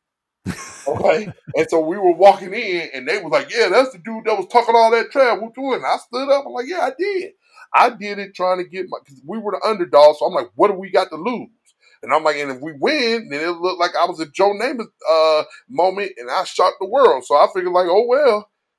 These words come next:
Speaker 2: And I still got that clip too. I might post it. Why not? I might post that. I
Speaker 1: You
Speaker 2: guarantee
Speaker 1: definitely
Speaker 2: you.
Speaker 1: should. Everybody wants to see Big Newt with the tight fro.
Speaker 2: Yeah. Yeah, man. Skinny face and everything. You little young kid,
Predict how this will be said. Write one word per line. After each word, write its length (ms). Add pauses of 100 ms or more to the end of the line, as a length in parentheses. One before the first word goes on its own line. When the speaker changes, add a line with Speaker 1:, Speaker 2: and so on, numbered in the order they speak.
(140)
Speaker 2:
And 120
I 100
still 320
got 300
that 200
clip 200
too. 140
I 100
might 200 (100)
post 400
it. 100
Why 200
not? 180 (100)
I 100
might 260
post 320
that. 100 (300)
I 160
Speaker 1:
You 120
Speaker 2:
guarantee 320
Speaker 1:
definitely 440
Speaker 2:
you. 40
Speaker 1:
should. 340
Everybody 440
wants 320
to 100
see 180
Big 260
Newt 160
with 120
the 60
tight 300
fro. 540 (320)
Speaker 2:
Yeah. 240 (480)
Yeah, 240
man. 320 (480)
Skinny 380
face 340
and 100
everything. 500
You 120
little 200
young 260
kid, 380